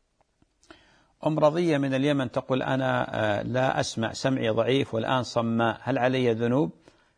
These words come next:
بعض الأحيان أترك الصلاة وأقضيها، آه، فيما بعد". آه، أم رضية من اليمن، بارك الله فيك وشفاك الله وعافاك وكتب الله أجرك. أخت الفاضلة، واضح أنك تتابعين يعني وتكتبين،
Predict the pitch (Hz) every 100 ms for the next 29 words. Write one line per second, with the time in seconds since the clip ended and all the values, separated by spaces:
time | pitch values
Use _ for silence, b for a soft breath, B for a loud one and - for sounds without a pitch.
0 | - 135 127 120 110 123 135 135 127 120
1 | 120 - 131 127 123 123 127 131 117 135
2 | - b b b - - 110 110 104 -
3 | 139 120 110 110 104 82 _ _ _ _
4 | _ - 120 123 151 156 156 185 175 151
5 | 147 156 147 139 147 135 127 123 110 123
6 | 117 117 - 123 127 123 123 117 113 117
7 | 110 123 120 110 120 123 117 113 113 113
8 | 107 - B B B - 156 143 180 165
9 | 160 190 190 143 139 135 - 127 143 139
10 | 139 175 113 90 87 - 131 - 135 151
11 | 113